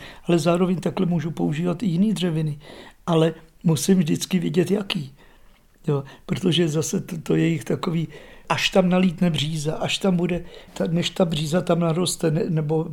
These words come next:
já nevím, jeřáb, t-, jeřáb tam okoušou ty jeleni a to všechno. Tak to bude trvat, ale mezi tím ta půda vysychá, přitom půda, půda je les, lesní půda, ty stromy, to je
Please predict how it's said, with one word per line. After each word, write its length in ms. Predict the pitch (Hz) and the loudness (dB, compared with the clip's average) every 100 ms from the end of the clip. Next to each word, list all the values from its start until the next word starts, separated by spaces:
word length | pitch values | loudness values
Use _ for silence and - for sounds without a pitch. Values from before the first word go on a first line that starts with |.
| 147 | -4
já 180 | 151 151 | -4 -2
nevím, 180 | 160 160 | -2 0
jeřáb, 480 | 170 165 175 151 - - - - | 0 0 -2 -2 -8 -20 -20 -14
t-, 260 | 196 196 | -12 -10
jeřáb 520 | - 151 147 160 160 - | -6 0 2 2 0 0
tam 340 | 160 156 156 | 0 0 -2
okoušou 600 | 156 165 165 - 165 156 | -4 0 -2 -2 -4 -6
ty 140 | 147 165 | -4 0
jeleni 440 | 156 156 160 165 | 0 0 0 -2
a 80 | 156 | -2
to 140 | 170 | -4
všechno. 340 | - 185 - - - - - - - - - - _ _ _ - - | -4 -6 -6 -10 -12 -20 -20 -20 -20 -20 -20 -20 _ _ _ -20 -2
Tak 400 | 170 160 - - - 180 - | 0 0 -2 -10 -10 -10 -2
to 80 | 180 | 2
bude 220 | 175 214 | 4 4
trvat, 440 | 220 156 151 170 - | 4 2 4 0 -2
ale 140 | 180 | 2
mezi 220 | 165 151 - | 2 2 0
tím 160 | 196 | -2
ta 180 | 156 185 | -2 -4
půda 260 | 175 160 143 | -2 -2 0
vysychá, 720 | 160 - 190 - 160 156 165 170 - - | -2 -2 -4 0 0 0 -2 -8 -16 -14
přitom 300 | 151 127 143 | -12 -4 -4
půda, 400 | - 170 170 143 127 - | -2 -2 0 -2 -4 -4
půda 300 | 185 190 175 | 0 4 4
je 160 | 160 | 2
les, 400 | 143 131 - - - - | 0 -4 -8 -12 -20 -8
lesní 400 | 160 151 - 170 | -2 -2 0 -2
půda, 440 | 156 185 196 160 - - - - - | 0 0 0 0 -4 -20 -20 -20 -8
ty 100 | 156 | -6
stromy, 500 | - 175 196 151 - | 0 4 6 4 0
to 120 | - | -4
je 120 | 160 | -2